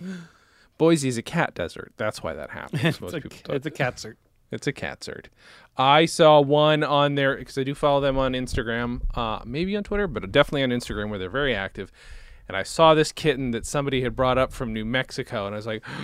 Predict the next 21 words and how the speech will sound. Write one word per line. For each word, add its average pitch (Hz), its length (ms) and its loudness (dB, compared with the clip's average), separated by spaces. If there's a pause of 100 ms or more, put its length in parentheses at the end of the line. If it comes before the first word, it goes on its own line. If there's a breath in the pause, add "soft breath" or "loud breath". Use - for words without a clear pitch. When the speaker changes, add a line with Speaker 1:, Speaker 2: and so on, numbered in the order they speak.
(280 loud breath)
Speaker 1:
<gasps> 160 420 -14
"I 147 160 0
need 190 220 4
to 147 60 -6
drive 156 380 0
to 139 80 -8
Boise 139 500 -4
right 127 260 -2
now. 123 280 0
I 110 100 0
need 123 200 -6
this 117 140 -10
cat." 127 400 0
Speaker 2:
Mm-hmm. 170 280 -4
Speaker 1:
It's 160 320 -2
so 156 320 4
fucking 131 380 -4
cute. 127 400 -2
I 147 40 -4
mean, 143 180 -2
that's, - 260 -4